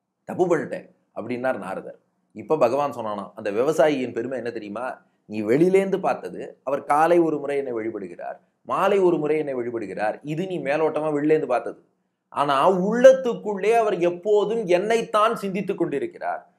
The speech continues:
அவர் தன்னுடைய விவசாய பணி, பகல் முழுக்க வேலை செய்யறார், நீ நினைத்து கொண்டிருக்கிறாய். ஆனா பகல் முழுக்க அந்த விவசாய தொழில் செய்யும் போது அந்த தொழிலையும் எனக்கே செய்யக்கூடிய பூஜையாக கருதி, அதுல கிடைக்கக்கூடிய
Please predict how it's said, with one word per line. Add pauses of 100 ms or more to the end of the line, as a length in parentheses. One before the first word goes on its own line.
அவர்
தன்னுடைய
விவசாய
பணி, (120)
பகல்
முழுக்க
வேலை
செய்யறார்,
நீ
நினைத்து
கொண்டிருக்கிறாய். (200)
ஆனா
பகல்
முழுக்க
அந்த
விவசாய
தொழில்
செய்யும்
போது (380)
அந்த
தொழிலையும்
எனக்கே
செய்யக்கூடிய (140)
பூஜையாக
கருதி, (600)
அதுல (300)
கிடைக்கக்கூடிய